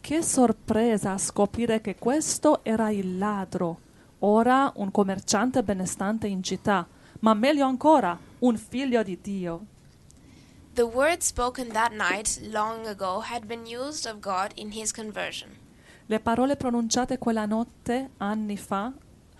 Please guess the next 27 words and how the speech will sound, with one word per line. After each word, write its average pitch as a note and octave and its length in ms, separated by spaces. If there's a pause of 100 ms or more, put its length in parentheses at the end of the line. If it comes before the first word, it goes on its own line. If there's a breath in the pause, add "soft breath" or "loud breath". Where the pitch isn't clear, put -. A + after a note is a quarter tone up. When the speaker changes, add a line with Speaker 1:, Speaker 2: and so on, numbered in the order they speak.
Speaker 1:
sono B3 240
state D#4 320
usate C#4 440
da A#3+ 140
Dio A#3 300
per G#3 160
la F#3+ 100
sua G#3 240
conversione. F3+ 880 (800 soft breath)
Speaker 2:
The A#3+ 140
former D4 500
robber G3+ 380
affectionately C4 680
said G#3+ 360
in G#3+ 100
tones A3+ 360
of F#3+ 120
deep G#3 240
emotion, F#3+ 480 (640 loud breath)
"To A3+ 100
you, C4 260
dear A3+ 260
sir, G#3 400 (160)
I G3+ 180
owe F#3+ 160
it G3 100
all." F#3 220